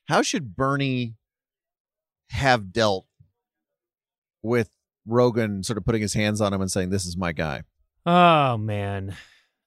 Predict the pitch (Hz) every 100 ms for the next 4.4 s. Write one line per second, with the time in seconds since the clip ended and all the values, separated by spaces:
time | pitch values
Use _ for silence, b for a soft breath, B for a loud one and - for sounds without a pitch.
0 | - 151 156 156 156 147 139 127 _ _
1 | _ _ _ _ _ _ _ _ _ _
2 | _ _ _ _ 208 220 226 233 180 180
3 | 175 156 175 170 139 - - - 151 143
4 | 139 131 123